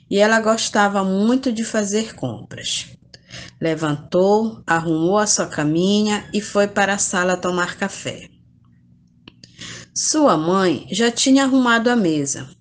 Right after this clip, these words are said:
O café estava quentinho e havia uns bolinhos de que ela gostava muito. "Menina, ande logo, senão vamos chegar muito tarde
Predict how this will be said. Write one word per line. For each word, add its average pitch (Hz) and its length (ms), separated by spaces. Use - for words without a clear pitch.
O 156 120
café 165 380
estava 170 380
quentinho 151 760
e 240 100
havia 262 340
uns 285 200
bolinhos 220 680
de 196 140
que 202 240
ela 190 180
gostava 214 560
muito. 139 720
"Menina, 160 800
ande 185 360
logo, 165 520
senão 170 580
vamos 202 440
chegar 175 420
muito 247 400
tarde 127 760